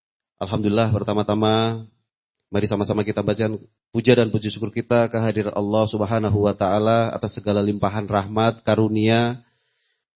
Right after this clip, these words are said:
rezeki pada sampai hari ini kita masih diberikan oleh Allah Subhanahu wa taala untuk bisa menghadiri acara kegiatan yang insya Allah akan diisi oleh Ustadz Dinal Kiram, Ustadz Aminur Bait.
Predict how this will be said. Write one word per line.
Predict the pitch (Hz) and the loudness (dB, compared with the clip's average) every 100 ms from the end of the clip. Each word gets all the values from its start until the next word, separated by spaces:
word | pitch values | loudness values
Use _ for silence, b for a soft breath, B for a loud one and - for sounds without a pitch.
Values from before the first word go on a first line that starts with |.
| _ _ _ _ _ _ _ _ _ | _ _ _ _ _ _ _ _ _
rezeki | - 120 135 - 131 143 143 98 | -8 -2 -2 0 0 0 -2 -6
pada | 95 101 98 | -4 -2 -2
sampai | 107 104 | -4 -4
hari | 104 107 107 | -4 -4 -4
ini | 107 117 107 | -2 -2 -2
kita | 107 | -4
masih | 107 101 113 107 | -4 -4 -4 -4
diberikan | 101 101 - 110 104 _ _ _ - | -2 0 0 0 -2 _ _ _ -2
oleh | 101 | 4
Allah | 101 101 101 95 | 6 6 6 4
Subhanahu | 104 95 110 101 95 98 | 2 0 0 -2 -2 -2
wa | 98 | -2
taala | 95 95 98 110 117 | -2 -2 0 0 -2
untuk | 117 98 107 113 | -4 -6 -2 0
bisa | 123 | 2
menghadiri | 117 113 120 113 123 123 98 - _ _ _ _ _ _ _ | 0 0 0 2 2 0 -2 -10 _ _ _ _ _ _ _
acara | 98 104 110 117 120 | -8 -2 2 2 2
kegiatan | 113 98 104 104 117 117 110 | -2 0 0 2 2 2 2
yang | 101 | -2
insya | 101 104 104 | -2 0 0
Allah | 110 95 | 0 -2
akan | 104 107 101 | -2 -2 -2
diisi | 101 98 98 95 95 95 101 _ 107 - 110 101 | -2 -2 -2 -4 -6 -10 -14 _ -10 -2 0 2
oleh | 98 92 | 2 2
Ustadz | 98 101 | 0 0
Dinal | 101 98 95 | 2 0 2
Kiram, | 104 107 | 4 4
Ustadz | 104 107 | 2 -2
Aminur | - 101 98 98 | -2 0 0 0
Bait. | 90 95 113 123 | 0 0 2 0